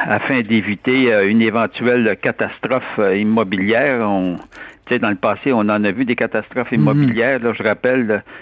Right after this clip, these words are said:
Speaker 1: juste en deux mille huit deux mille neuf, là, avec les subprimes, euh, aux États-Unis, là, alors, euh,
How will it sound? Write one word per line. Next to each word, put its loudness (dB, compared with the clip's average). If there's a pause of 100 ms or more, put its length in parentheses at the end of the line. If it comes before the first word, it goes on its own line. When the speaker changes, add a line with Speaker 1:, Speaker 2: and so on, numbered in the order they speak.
(120)
Speaker 1:
juste -2
en 2
deux 0
mille 2
huit 0
deux 0
mille 2
neuf, 0 (140)
là, 0 (460)
avec 0
les 0
subprimes, 0 (360)
euh, -2 (140)
aux -4
États-Unis, 2
là, 2
alors, 0
euh, 0